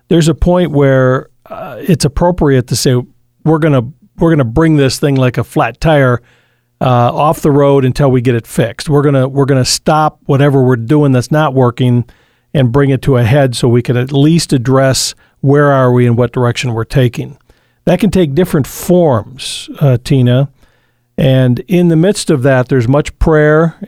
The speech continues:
and, um, in your own life and the decisions you make about how you live, that you have great accountability.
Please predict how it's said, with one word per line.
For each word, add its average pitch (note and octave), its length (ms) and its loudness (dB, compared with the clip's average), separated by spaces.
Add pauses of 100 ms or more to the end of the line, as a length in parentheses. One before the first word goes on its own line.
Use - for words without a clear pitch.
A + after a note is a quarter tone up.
and, B2 520 2
um, A#2 440 0
in C#3 100 2
your B2 180 4
own D#3+ 180 2
life D#3 460 0
and C3 220 0
the A#2+ 60 -2
decisions C3 540 0
you C#3+ 120 2
make D3 260 0
about B2+ 220 0
how B2+ 100 0
you B2+ 200 2
live, C#3+ 420 2 (420)
that C3+ 180 0
you C3 80 4
have A#2+ 140 2
great C3+ 180 2
accountability. B2+ 800 0